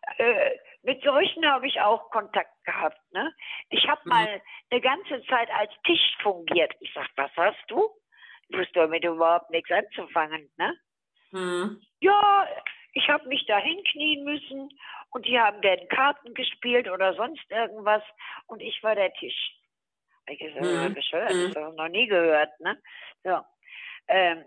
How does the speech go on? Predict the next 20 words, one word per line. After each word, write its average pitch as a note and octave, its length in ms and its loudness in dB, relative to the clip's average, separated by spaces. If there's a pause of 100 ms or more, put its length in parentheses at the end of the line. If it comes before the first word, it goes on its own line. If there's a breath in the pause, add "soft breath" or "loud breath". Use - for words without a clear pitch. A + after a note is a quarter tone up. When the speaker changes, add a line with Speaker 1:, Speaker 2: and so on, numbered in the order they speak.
(180)
Speaker 1:
deswegen G3+ 380 -4
war G3 140 2
ich G3 120 -2
dann G3+ 200 0
auch F3 220 0 (400 loud breath)
trotzdem A3 720 0
der G#3 120 2
Meinung, F#3+ 420 0 (460 loud breath)
äh, F#3+ 480 0
sie G3+ 140 -10
ist G3+ 120 -14
meine G#3 320 0
Schülerin, A#3+ 500 -4 (500 loud breath)
ja, F#3+ 320 0 (120)
vertritt - 500 -4
meine G#3 340 0
Schule A3+ 460 -2
da, F3+ 300 2 (340 loud breath)
also F#3+ 260 -2
hab F#3+ 140 -4